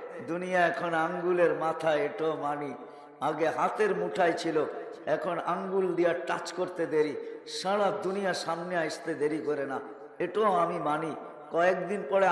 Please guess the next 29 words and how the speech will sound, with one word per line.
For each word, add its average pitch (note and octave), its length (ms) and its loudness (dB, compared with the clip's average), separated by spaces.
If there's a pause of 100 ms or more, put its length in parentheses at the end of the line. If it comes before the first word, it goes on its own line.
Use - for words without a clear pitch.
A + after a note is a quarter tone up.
আঙ্গুলের G#3 480 2
মাথার F3+ 420 0
থেকে F3 240 -2 (140)
আরো E3+ 260 2
সূক্ষ্ম - 420 -4
জায়গায় D3+ 380 4
চলে D#3+ 240 6
যাবে, C#3+ 280 4 (420)
এটাও G#3 360 -2
মানি। D#3 320 -2 (500)
হয়তো F3 300 2 (120)
ঠোঁটে F#3+ 360 0
চলে F#3+ 280 2
আসবে D#3+ 320 4 (120)
দুনিয়া, D#3 320 0 (800)
গুগলকে G3 540 2
শুধু G3+ 320 2
মুখ F#3 200 -2 (100)
দিয়া G#3+ 200 8 (120)
বলবে, G3 300 6 (120)
গুগল F3 300 2 (140)
সব G3 420 8 (120)
আয়না F3+ 320 2
সামনে D#3+ 440 -2
দিয়া D#3 280 2
দিবে, D3 300 -2
এটাও C#3+ 260 0
মানি। C#3 300 -2 (840)
কিন্তু E3+ 280 -4